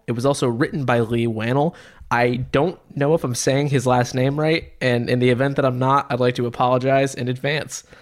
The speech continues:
Um, it is a film that stars Elizabeth Moss, Oliver Jackson Cohen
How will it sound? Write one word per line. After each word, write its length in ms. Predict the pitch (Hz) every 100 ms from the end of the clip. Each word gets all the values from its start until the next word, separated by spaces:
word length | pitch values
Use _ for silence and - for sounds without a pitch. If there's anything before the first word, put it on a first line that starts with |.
| - _ _ -
Um, 500 | 120 120 117 117 117 _ _ _
it 120 | 143
is 100 | 139
a 40 | 135
film 260 | 156 151
that 120 | 147 -
stars 420 | 151 139 127 123
Elizabeth 460 | 135 135 143 165 -
Moss, 420 | 120 113 165 - _ _ _ _ -
Oliver 380 | 117 123 143 170
Jackson 480 | 127 123 127 156 143
Cohen 420 | 123 107 113